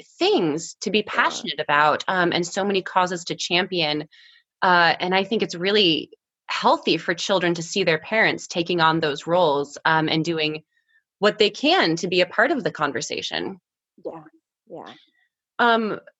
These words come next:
Speaker 1: similarly, something I thought was so cool, um, well, before I, I, I'll back up just a second. Um, so a lot of, I've read a lot of books about positive psychology, um, and one thing that comes up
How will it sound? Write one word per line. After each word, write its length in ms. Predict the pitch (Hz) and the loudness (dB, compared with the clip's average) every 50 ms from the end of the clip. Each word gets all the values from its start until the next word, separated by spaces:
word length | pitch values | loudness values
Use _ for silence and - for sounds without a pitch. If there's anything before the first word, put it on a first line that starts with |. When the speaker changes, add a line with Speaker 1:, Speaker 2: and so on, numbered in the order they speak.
| _ - - | _ -16 -14
Speaker 1:
similarly, 1000 | - 247 - - - - 415 466 539 508 370 277 240 220 220 214 202 220 233 - - - - 240 | -12 -12 -12 -4 0 2 2 4 4 4 6 4 4 4 4 4 4 4 2 0 -2 -6 -10 -4
something 320 | - 311 330 339 480 466 | -2 0 2 2 4 4
I 160 | 440 339 - - _ _ _ _ _ - - _ _ - | 4 2 0 -2 _ _ _ _ _ -20 -20 _ _ 0
thought 160 | 285 262 208 | 2 2 2
was 160 | 202 202 190 | 2 0 -4
so 800 | - - - - - 285 339 427 415 349 240 185 175 170 - _ _ - | -8 -14 -6 0 2 2 4 4 2 2 0 0 -2 -4 -6 _ _ -14
cool, 680 | - - - 339 370 370 254 175 156 143 175 233 - - | -8 -2 2 2 4 4 4 4 4 4 2 0 0 -2
um, 600 | - 233 233 220 208 190 185 180 170 165 - - - - - - - - | 0 0 2 2 2 0 0 0 -2 -4 -4 -6 -12 -16 -18 -18 -12 -8
well, 280 | - 190 190 175 - 233 | -4 -2 -2 -2 0 0
before 320 | 175 - - 330 320 277 | -2 0 2 2 4 4
I, 60 | 262 | 4
I, 280 | - 196 208 180 220 214 - - - - - 214 196 - | 4 2 2 0 -2 -8 -12 -18 -18 -16 -16 -10 -2 0
I'll 100 | - 214 | 0 0
back 240 | 180 233 196 196 - | 2 2 0 0 -2
up 80 | 202 - | -4 -6
just 140 | 214 - 214 | -6 -10 -10
a 20 | |
second. 360 | 208 - 208 202 - 196 185 - | -6 -6 -4 -2 -2 -2 -2 0
Um, 440 | - 220 214 208 202 196 190 175 160 | 2 2 2 2 0 0 -2 -4 -4
so 200 | - - - 269 | -4 0 0 2
a 40 | 254 | 2
lot 260 | 254 262 277 320 359 | 2 4 2 2 2
of, 140 | 381 359 254 - _ _ _ _ _ _ _ - | 0 -2 -4 -8 _ _ _ _ _ _ _ -2
I've 100 | - 262 | 0 2
read 120 | 269 339 349 | 4 2 4
a 40 | 320 | 4
lot 200 | 240 208 196 202 | 4 2 2 2
of 80 | 196 | 0
books 220 | 170 180 170 - - | 0 -2 -2 -2 0
about 280 | 180 175 165 160 - - - | 2 2 2 2 0 -2 -2
positive 380 | - 180 170 - 165 160 160 | 0 0 0 0 0 -2 -2
psychology, 840 | - - 165 156 156 - 165 151 151 151 151 160 160 160 156 156 147 - - | 0 -2 -2 -2 -2 0 0 0 0 0 -2 -2 -2 -2 -2 -2 -2 0 2
um, 560 | 165 175 185 180 175 170 170 170 165 165 156 - _ | 2 4 6 6 4 4 2 2 0 -2 -4 -4 _
and 560 | - 190 185 185 180 175 170 165 165 165 165 165 - _ _ _ | -4 -2 0 0 0 2 0 0 0 -2 -4 -4 -8 _ _ _
one 640 | 165 196 190 202 226 226 226 233 240 240 240 233 - - - _ | -16 -10 -4 -2 0 2 2 2 2 2 0 -2 -4 -6 -8 _
thing 440 | - 233 202 196 185 180 180 180 - - | -2 0 0 0 0 -2 -2 -4 -4 -6
that 140 | 175 - | -6 -8
comes 320 | - - 196 180 175 165 175 | -8 -6 -4 -2 0 0 2
up 200 | 165 160 - | 2 2 0